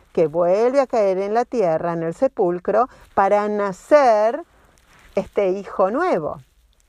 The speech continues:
¿Entienden? Que es como el mismo proceso, el hijo nace, se hace adulto,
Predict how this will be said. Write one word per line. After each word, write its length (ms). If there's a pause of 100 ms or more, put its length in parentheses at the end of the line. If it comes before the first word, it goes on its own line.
(680)
¿Entienden? 520 (340)
Que 80
es 60
como 300
el 120
mismo 360
proceso, 640 (240)
el 160
hijo 300
nace, 720 (100)
se 180
hace 240
adulto, 800